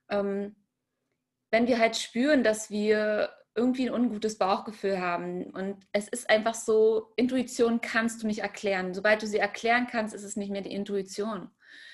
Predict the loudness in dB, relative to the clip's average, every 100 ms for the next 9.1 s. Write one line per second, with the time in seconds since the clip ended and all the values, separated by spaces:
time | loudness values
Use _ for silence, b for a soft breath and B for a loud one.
0 | B B B _ -2 0 0 -6 _ _
1 | _ _ _ _ _ _ -6 0 2 2
2 | 2 0 0 2 2 0 2 2 2 -2
3 | -2 0 0 -2 -16 -20 _ -4 -2 -2
4 | -4 2 2 4 4 4 2 0 -2 -4
5 | -6 0 2 4 2 -2 -20 b b b
6 | b b _ _ _ 2 2 -6 _ 6
7 | 6 6 2 2 4 4 2 0 2 0
8 | 2 -4 -2 2 2 4 0 -2 -12 -20